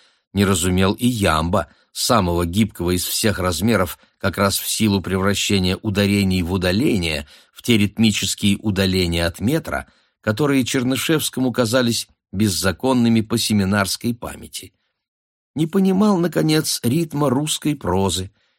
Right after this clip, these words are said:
естественно, поэтому, что самый метод, им применённый, тут же отомстил ему.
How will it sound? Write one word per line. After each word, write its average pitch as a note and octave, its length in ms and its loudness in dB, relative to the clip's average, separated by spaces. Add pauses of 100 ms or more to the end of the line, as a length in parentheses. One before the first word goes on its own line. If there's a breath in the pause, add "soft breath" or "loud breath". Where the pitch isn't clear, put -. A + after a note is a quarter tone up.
естественно, E3+ 760 0
поэтому, G2 720 -2 (280)
что - 260 -2
самый C3 460 2
метод, A#2 480 2
им B2 240 0
применённый, A2 760 2
тут A#2 300 -2
же A2+ 160 0
отомстил C3+ 640 0
ему. C#2+ 340 -4